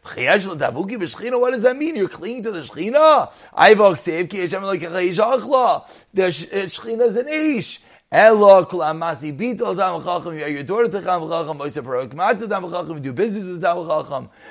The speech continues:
V'amehena Tamid Chacham Min Chasav, and you benefit. Tamid Chachamim, excuse me, from your fields.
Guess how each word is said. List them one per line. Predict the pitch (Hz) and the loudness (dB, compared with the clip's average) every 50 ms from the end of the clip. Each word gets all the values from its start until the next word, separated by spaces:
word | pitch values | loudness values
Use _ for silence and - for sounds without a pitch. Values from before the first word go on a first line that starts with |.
| - - | -2 4
V'amehena | - 226 220 220 226 233 208 208 220 247 294 320 311 285 277 262 254 | 6 8 8 8 6 6 8 8 10 12 12 12 10 10 8 6 8
Tamid | 220 226 220 220 247 294 294 254 220 214 196 | 6 6 4 4 2 0 0 0 0 0 -2
Chacham | 185 233 254 247 | -2 -2 0 0
Min | 240 226 | 0 -2
Chasav, | 226 175 160 185 240 285 240 160 196 233 208 | -2 -4 0 4 6 6 6 8 6 4 2
and | 214 196 | 2 -2
you | 190 180 | -4 -4
benefit. | 135 185 196 254 294 262 196 160 214 180 143 123 - - _ _ _ _ _ _ _ _ _ _ _ _ _ _ _ _ _ _ _ _ _ _ _ _ _ _ _ _ _ _ _ _ _ _ _ _ _ _ _ _ _ _ _ _ _ _ _ _ _ _ _ _ _ _ _ _ - - _ | 0 2 2 4 4 2 2 2 2 2 2 0 -4 -8 _ _ _ _ _ _ _ _ _ _ _ _ _ _ _ _ _ _ _ _ _ _ _ _ _ _ _ _ _ _ _ _ _ _ _ _ _ _ _ _ _ _ _ _ _ _ _ _ _ _ _ _ _ _ _ _ -20 -20 _
Tamid | - 165 175 190 233 240 233 | -4 -4 -2 -2 -2 0 -2
Chachamim, | 208 165 175 226 262 247 247 240 214 180 151 120 101 _ _ _ _ _ _ _ _ _ _ | -2 0 0 0 4 6 8 8 8 6 2 -4 -8 _ _ _ _ _ _ _ _ _ _
excuse | _ _ - - 196 196 | _ _ -8 -8 -6 -4
me, | 185 196 | -4 -4
from | 165 139 175 180 185 | -4 -2 -4 -2 -2
your | 156 123 117 | -4 -6 -6
fields. | - 175 202 214 208 190 180 175 170 - - | -6 0 6 8 10 10 10 8 6 2 -4